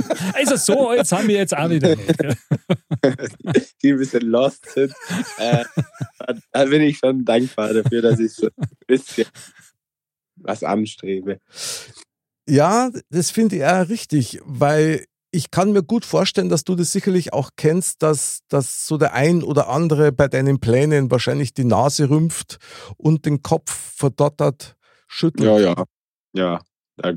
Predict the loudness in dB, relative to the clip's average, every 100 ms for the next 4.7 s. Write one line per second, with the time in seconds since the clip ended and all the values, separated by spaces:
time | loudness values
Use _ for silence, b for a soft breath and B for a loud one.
0 | -4 0 2 2 -2 -2 -2 0 -2 -2
1 | -6 -2 0 -2 -4 _ _ _ _ -6
2 | 0 4 2 2 0 0 -2 -2 -4 _
3 | _ _ -10 -8 -6 -8 -8 -16 -10 -8
4 | -8 -8 -10 -10 -16 _